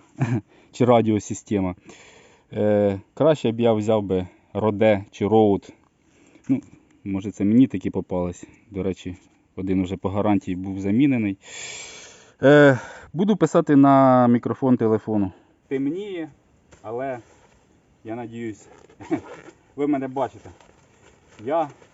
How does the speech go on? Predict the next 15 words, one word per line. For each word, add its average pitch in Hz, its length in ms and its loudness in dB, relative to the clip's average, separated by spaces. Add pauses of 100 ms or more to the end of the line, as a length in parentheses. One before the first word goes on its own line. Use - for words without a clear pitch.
(140)
за 131 200 -8
комфорт. 135 520 -6 (1300)
Тому 123 340 -8 (480)
дивіться, 127 320 -8
що - 200 -10
у 113 60 -8
мене 117 340 -8 (360)
є. 110 340 -6 (520)
<laughs> - 760 -20
Ось 101 80 -16
така - 240 -10
ось 127 140 -6
тема 135 400 -4 (1500)
з 113 100 -16
Аліекспрес 143 760 -8